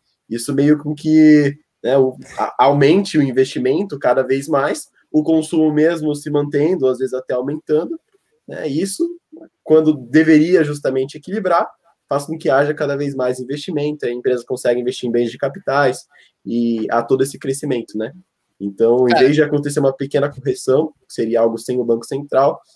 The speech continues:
Speaker 1: é o que acaba acontecendo, é justamente uma crise, tipo, muito rápida, assim, algo, né, mais escandaloso.
Speaker 2: Eu vou, eu vou falar aqui uma palavra que eu acho que vai, vai parecer que eu tô querendo que as-, deixar isso aqui técnico,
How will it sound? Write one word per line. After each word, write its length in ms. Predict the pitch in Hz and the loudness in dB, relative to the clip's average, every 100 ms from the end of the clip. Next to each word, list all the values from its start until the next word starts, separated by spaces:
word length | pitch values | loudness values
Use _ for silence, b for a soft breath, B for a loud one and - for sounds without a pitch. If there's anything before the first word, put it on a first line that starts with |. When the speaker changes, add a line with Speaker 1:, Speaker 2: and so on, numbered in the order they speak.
| b | b
Speaker 1:
é 80 | - | -4
o 60 | 120 | -2
que 80 | 139 | -2
acaba 260 | 139 135 | -2 -2
acontecendo, 560 | 143 143 143 139 135 143 | -2 -4 -8 -6 -4 -2
é 80 | 151 | -4
justamente 480 | 147 151 147 143 | -4 -4 -4 -4
uma 100 | 151 147 | -6 -6
crise, 420 | - 135 139 151 | -6 -6 -4 -6
tipo, 260 | - - 131 117 | -10 -14 -12 -6
muito 440 | 120 127 147 156 147 | -4 0 -2 -2 0
rápida, 400 | 120 120 - 120 | 2 0 2 -2
assim, 320 | 123 - 139 | -2 -4 -2
algo, 360 | 147 143 156 151 _ _ _ _ | 0 2 0 -2 _ _ _ _
né, 160 | 110 113 | -8 -6
mais 340 | 113 117 131 | 0 0 0
escandaloso. 680 | - 135 131 135 120 107 - _ _ _ _ _ _ _ - | -2 -2 2 2 2 -2 -8 _ _ _ _ _ _ _ -6
Speaker 2:
Eu 80 | 143 | -4
vou, 100 | 175 - | -4 -6
eu 80 | 156 | -8
vou 100 | 151 | -6
falar 240 | 175 170 170 | -4 -2 -2
aqui 260 | - 165 | -4 -8
uma 140 | 165 160 | -6 -4
palavra 380 | 151 131 143 | -4 -4 -6
que 120 | 139 151 | -6 0
eu 60 | |
acho 200 | 143 143 | 0 -2
que 260 | - 147 - _ - - | -6 -8 -8 _ -20 -6
vai, 220 | 147 165 - _ _ _ | -4 -4 -8 _ _ _
vai 100 | 156 | -4
parecer 320 | 175 165 156 | 0 -2 -2
que 60 | 170 | -8
eu 40 | |
tô 80 | 175 | -10
querendo 440 | 170 165 160 160 - | -4 -4 -4 -8 -10
que 100 | 185 | -10
as-, 120 | 156 _ _ | -10 _ _
deixar 260 | 143 143 156 | -6 -2 -2
isso 140 | 147 | -4
aqui 240 | 151 - 151 | -12 -10 -8
técnico, 500 | - 143 151 - | -4 -6 -6 -20